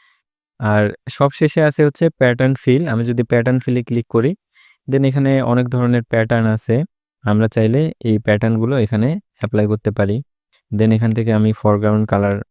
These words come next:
চেঞ্জ করে দিতে পারি, ঠিক আছে? Then ব্যাকগ্রাউন্ড কালার এখান থেকে চেঞ্জ করে দিতে পারি। ওকে, ঠিক আছে? তো আশা করি যে হচ্ছে, আহ,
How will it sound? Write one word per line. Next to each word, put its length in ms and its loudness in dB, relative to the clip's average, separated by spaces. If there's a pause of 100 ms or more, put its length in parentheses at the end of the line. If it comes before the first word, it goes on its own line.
(120)
চেঞ্জ 260 0
করে 240 -2
দিতে 220 -2
পারি, 220 0 (720)
ঠিক 120 0
আছে? 200 0 (300)
Then 220 0
ব্যাকগ্রাউন্ড 480 2
কালার 260 2
এখান 200 0
থেকে 180 -2
চেঞ্জ 240 -4
করে 220 -2
দিতে 220 -2
পারি। 220 -4 (1800)
ওকে, 240 -2 (3000)
ঠিক 120 -8
আছে? 240 -6
তো 120 -2 (840)
আশা 200 0
করি 240 2
যে 140 2
হচ্ছে, 300 0 (460)
আহ, 380 0